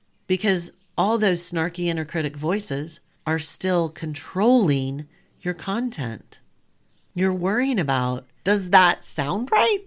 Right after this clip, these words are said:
Is it in the proper format?" None of that shit matters.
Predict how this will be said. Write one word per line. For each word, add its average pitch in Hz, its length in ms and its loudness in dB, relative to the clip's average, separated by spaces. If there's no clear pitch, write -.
Is 196 200 2
it 208 220 2
in 214 160 2
the 208 80 0
proper 208 400 -2
format?" 185 880 -2
None 180 280 -4
of 185 220 -4
that 147 300 -2
shit - 460 -2
matters. 139 960 -4